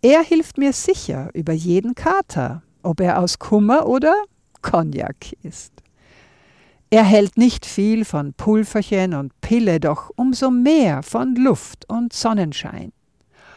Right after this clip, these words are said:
Und kaum umfängt mich seine sanfte Stille, raunt er mir zu: "Nun atmen Sie mal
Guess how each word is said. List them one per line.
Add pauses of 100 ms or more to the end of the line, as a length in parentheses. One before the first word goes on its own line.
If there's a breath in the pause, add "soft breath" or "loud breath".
(340 loud breath)
Und
kaum
umfängt
mich
seine
sanfte
Stille,
raunt
er
mir
zu: (840 loud breath)
"Nun
atmen
Sie
mal